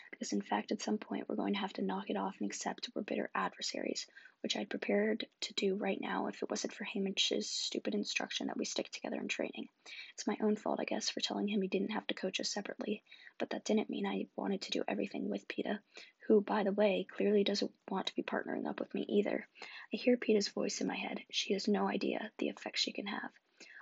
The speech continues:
Obviously meant to demean me, right? But a tiny part of me wonders if this was a compliment, that he meant I was appealing in some way. It's weird how much he's noticed me, like the attention he's paid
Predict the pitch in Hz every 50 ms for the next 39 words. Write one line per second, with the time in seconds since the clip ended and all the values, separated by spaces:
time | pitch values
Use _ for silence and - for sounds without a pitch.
0 | - - _ 220 208 208 - 233 226 - - 208 202 190 202 208 - - 196 -
1 | - 220 190 196 202 196 190 190 196 202 - - 196 196 - - - - 202 208
2 | - - - 220 226 233 226 - - 202 214 208 202 196 190 202 190 190 190 196
3 | 202 - - - _ - - - - 202 - - - - 202 226 - - - -
4 | - - _ - - - - - - 208 185 185 190 190 - - 202 185 190 -
5 | - - - - 202 190 185 190 - - - - - - - - - 220 - _
6 | _ - - - - - - _ - - - 233 233 240 - - 220 202 202 -
7 | - - 202 - - - 104 214 214 - - - - - - - - - - -
8 | - - - - 208 - - 220 196 190 202 - - - - 196 196 196 -